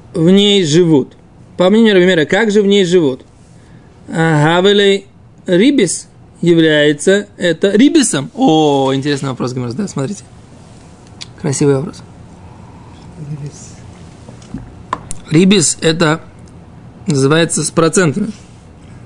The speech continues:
Speaker 2: А, рибит.
Speaker 1: Да. Называется кредит с процентами. Что получается? Смотрите сюда.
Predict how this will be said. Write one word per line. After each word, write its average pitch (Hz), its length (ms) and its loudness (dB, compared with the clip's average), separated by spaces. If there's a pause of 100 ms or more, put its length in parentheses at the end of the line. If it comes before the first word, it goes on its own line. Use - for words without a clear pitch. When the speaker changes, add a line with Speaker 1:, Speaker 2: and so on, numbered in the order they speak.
(640)
Speaker 2:
А, 208 40 -16
рибит. 165 360 -12 (420)
Speaker 1:
Да. 170 400 2 (1400)
Называется 175 520 2
кредит 170 280 0
с - 20 -6
процентами. 147 300 -2
Что 175 120 0
получается? 170 400 0
Смотрите 151 240 -2
сюда. - 280 -10